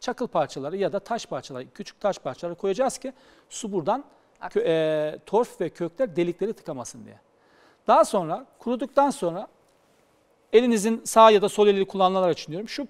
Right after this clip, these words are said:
Speaker 1: parmak aramız var ya,
Speaker 2: Hı hı.
Speaker 1: bitkimizi şu şekilde a-, şeyimizin arasına, parmağımızın arasına alıyoruz.
Speaker 2: Tamam.
Speaker 1: Şu an çevirmiyorum çünkü dökülür burada.
Speaker 2: Heh.
Speaker 1: Ters çeviriyoruz.
Speaker 2: Hmm.
Speaker 1: Tamamen ters çevirdiğimizi düşünün.
Speaker 2: Böyle parmaklarımızı arasına alıp üst
Speaker 1: Alıp
Speaker 2: kısmından
Speaker 1: ters
Speaker 2: çevireceğiz.
Speaker 1: çeviriyoruz ve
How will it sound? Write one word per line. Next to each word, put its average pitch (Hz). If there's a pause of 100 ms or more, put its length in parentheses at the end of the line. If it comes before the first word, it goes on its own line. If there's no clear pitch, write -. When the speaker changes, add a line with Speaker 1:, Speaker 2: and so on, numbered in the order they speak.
Speaker 1:
parmak 214
aramız 208
var 269
ya, 113
Speaker 2:
Hı 220
hı. 190
Speaker 1:
bitkimizi 190
şu 269
şekilde 180
a-, 202 (140)
şeyimizin 214
arasına, 196
parmağımızın 143
arasına 120
alıyoruz. 214 (120)
Speaker 2:
Tamam. 170
Speaker 1:
Şu 220
an 220
çevirmiyorum 202
çünkü 170
dökülür 180
burada. 139 (120)
Speaker 2:
Heh. 202
Speaker 1:
Ters 254
çeviriyoruz. 117
Speaker 2:
Hmm. - (420)
Speaker 1:
Tamamen 220
ters 214
çevirdiğimizi 139
düşünün. 139
Speaker 2:
Böyle 220
parmaklarımızı 214
arasına 196
alıp 269 (140)
üst 226
Speaker 1:
Alıp 240
Speaker 2:
kısmından 254
Speaker 1:
ters -
Speaker 2:
çevireceğiz. 240
Speaker 1:
çeviriyoruz 175
ve 226